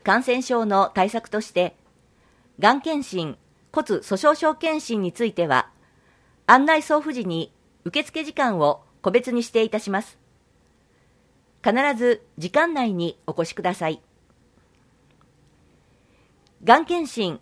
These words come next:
骨粗鬆症検診について、検診部位の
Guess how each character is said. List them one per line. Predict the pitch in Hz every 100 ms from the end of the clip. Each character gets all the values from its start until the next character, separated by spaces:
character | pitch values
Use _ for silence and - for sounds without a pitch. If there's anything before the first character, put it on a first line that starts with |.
| _
骨 | - - 214
粗 | 196
鬆 | 277 302
症 | 330 294
検 | 294 302
診 | 220 214
に | 185
つ | 202
い | 185
て、 | - 139 - _ _ _ _ _ _ _ _
検 | - 269 359
診 | 349 320
部 | 339
位 | 254
の | 175 156